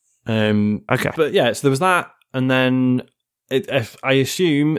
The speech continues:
Speaker 1: it's a game where you have to manually save, because I went back to it later and
Speaker 2: Oh, fuck that.
Speaker 1: uh, yeah,
Speaker 2: Yeah.
Speaker 1: no, no progress. And again, I, I, I'd only played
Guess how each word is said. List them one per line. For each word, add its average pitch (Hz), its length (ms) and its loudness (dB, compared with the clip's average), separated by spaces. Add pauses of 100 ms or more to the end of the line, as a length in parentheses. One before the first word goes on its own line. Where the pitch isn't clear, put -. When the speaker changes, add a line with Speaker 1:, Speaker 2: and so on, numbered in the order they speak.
Speaker 1:
it's 151 240 -2
a - 20 -6
game 143 240 0
where 143 80 2
you 143 80 0
have 139 140 -4
to 143 80 -10
manually 147 380 0
save, 104 540 -2
because 113 340 -4
I 113 40 -2
went 127 160 0
back 127 200 0
to 127 100 -2
it 117 60 0
later 135 500 2
and 117 220 0
Speaker 2:
Oh, 113 80 -2
fuck - 380 -2
that. 117 100 -2
Speaker 1:
uh, 110 160 2
yeah, 113 420 2
Speaker 2:
Yeah. 120 60 0
Speaker 1:
no, 117 120 2
no 123 520 0
progress. 107 340 0 (300)
And 180 100 0
again, 208 340 0
I, 185 300 -8
I, 196 40 -4 (220)
I'd 202 120 -2
only 208 200 4
played 175 460 2